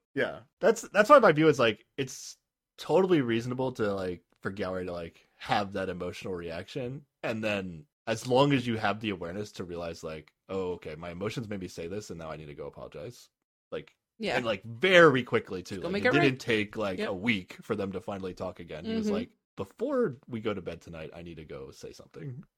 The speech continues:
Speaker 1: And then, yeah, amazing.
Speaker 2: That's what you get when he's a grown-ass adult. <laughs>
Speaker 1: They're both crying when they're talking. Um, yeah. Let's go,
Speaker 2: Yeah.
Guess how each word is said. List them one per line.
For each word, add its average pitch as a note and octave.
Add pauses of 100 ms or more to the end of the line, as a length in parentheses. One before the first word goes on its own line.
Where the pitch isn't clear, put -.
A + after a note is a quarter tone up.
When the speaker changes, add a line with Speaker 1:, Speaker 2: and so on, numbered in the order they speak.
Speaker 1:
And F2
then, D2+ (240)
yeah, - (380)
amazing. D3+ (240)
Speaker 2:
That's F#3
what A3+
you C4
get C4+ (260)
when G3+
he's G3+
a G3
grown-ass F#3+
adult. E3+ (260)
<laughs> -
Speaker 1:
They're -
both G3
crying G2+ (160)
when F#2+
they're F#2+
talking. F2 (160)
Um, E2+ (360)
yeah. A2+ (360)
Let's A#3+
go, D#3
Speaker 2:
Yeah. -